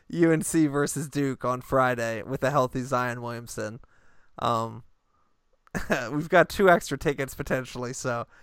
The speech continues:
the sell, the resale market on that would be amazing to get into.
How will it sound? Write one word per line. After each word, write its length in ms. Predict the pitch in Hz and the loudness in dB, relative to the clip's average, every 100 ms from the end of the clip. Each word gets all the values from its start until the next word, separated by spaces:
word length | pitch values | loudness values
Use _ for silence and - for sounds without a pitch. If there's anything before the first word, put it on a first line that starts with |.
| - - _ _ _ _ | -20 -20 _ _ _ _
the 100 | 156 | -2
sell, 680 | - - - 196 202 202 156 | 0 -2 6 10 12 10 6
the 260 | 160 151 | 6 6
resale 480 | 139 196 233 - 175 | 8 6 6 10 10
market 360 | 156 156 147 147 | 12 10 10 4
on 160 | 131 | 4
that 200 | 131 120 | 4 0
would 140 | 110 117 | -2 -6
be 300 | 120 113 107 - _ _ _ | -6 -6 -8 -16 _ _ _
amazing 500 | 135 135 143 139 120 120 | -8 -2 -2 -2 -6 -12
to 120 | 113 | -14
get 140 | 107 | -10
into. 400 | 113 120 123 110 | -10 -10 -8 -8